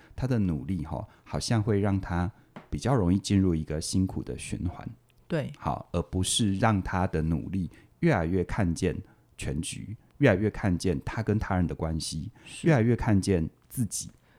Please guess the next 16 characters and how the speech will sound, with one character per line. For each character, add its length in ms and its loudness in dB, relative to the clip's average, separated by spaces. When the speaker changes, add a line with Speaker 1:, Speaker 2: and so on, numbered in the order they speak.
Speaker 2:
对， 140 0
对。 80 -6
Speaker 1:
好， 220 0
我 60 4
觉 120 4
得 60 8
在 120 6
信 240 6
中 140 6
我 100 4
比 80 -2
较 160 0
没 140 4
有 220 0
读 200 0
到 320 2